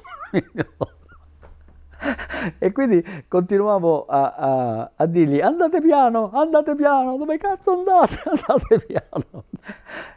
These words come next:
Questi poi quando sono venuti in ospedale mi hanno detto, dice, "Ma, dice, ma lei ci diceva andate piano, andate piano", ma, eh, eh, dico, "No, mm,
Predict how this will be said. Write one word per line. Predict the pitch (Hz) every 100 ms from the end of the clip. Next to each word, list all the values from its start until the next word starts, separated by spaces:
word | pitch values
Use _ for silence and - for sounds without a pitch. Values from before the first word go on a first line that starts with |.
| _ _ _
Questi | 285 262 147
poi | 196 139
quando | 123 120
sono | 120 131
venuti | 135 175 156
in | 123
ospedale | 123 135 170 165 120
mi |
hanno | 110 123
detto, | 156 123 117
dice, | 113 151
"Ma, | 156 160
dice, | 175 175
ma | 160
lei | 202 233
ci | 156
diceva | 131 120 139 131
andate | 143 151 151
piano, | 165 160
andate | 135 131 135
piano", | 135 151 120 107
ma, | 117 120 123 -
eh, | - 175 147
eh, | 135 139 - - _ _ _ _ _
dico, | - 135 131
"No, | 131 117 110
mm, | 107 104 98 104 98 120 110 104